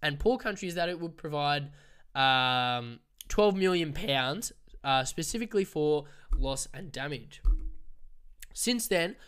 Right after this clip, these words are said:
Scotland has also offered funds for loss and damage, around two million pounds,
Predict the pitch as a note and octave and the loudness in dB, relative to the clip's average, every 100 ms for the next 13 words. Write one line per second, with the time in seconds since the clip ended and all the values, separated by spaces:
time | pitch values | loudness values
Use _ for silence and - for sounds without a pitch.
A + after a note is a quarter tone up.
0 | - - - F#3+ F3+ F#3 D#3+ E3 C#3+ F#3 | -12 -10 -2 -2 0 -2 0 0 2 6
1 | C#4+ - A#3+ E3 E3 D#3+ - C#3+ C#3+ C#3 | 6 6 4 4 2 -2 -4 -2 -2 -4
2 | C#3 C#3+ C#3 C#3 C3+ D3 G#3+ F3+ D3+ D3 | -4 -4 -4 -4 -2 0 -2 0 -2 2
3 | E3+ E3+ D#3+ D#3 D3 C#3+ C#3 A3 - | 2 4 2 2 2 0 0 -2 -6